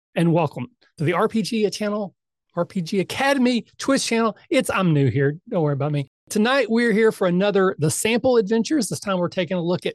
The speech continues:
Dragonbane, which is a medieval fantasy style R P G from Free Le-, I cannot talk. I was gonna say Free League or Free League, depending on if you speak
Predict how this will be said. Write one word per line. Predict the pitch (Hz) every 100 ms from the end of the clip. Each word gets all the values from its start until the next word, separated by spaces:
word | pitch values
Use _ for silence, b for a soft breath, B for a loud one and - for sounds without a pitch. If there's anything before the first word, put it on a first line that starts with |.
| -
Dragonbane, | 175 151 175 214 240 214 226 247 339 330 _ _ _
which | 170 165 -
is | - 175 170 170 160
a | - 170 165
medieval | 160 175 202 214
fantasy | - 208 208 - 202
style | - 202 196
R | - 202
P | 196 196
G | 165 196
from | 196 185 165
Free | - 185 202
Le-, | 190 185 226 - 180 - - B B
I | 185
cannot | - 175 156
talk. | 170 139
I |
was | 143
gonna | 156
say | 175 151
Free | 220 202
League | 196 208 214 196
or | 175 185
Free | - 202
League, | 202 208 202
depending | - 196 190
on | 180
if | -
you | 175 139
speak | - 180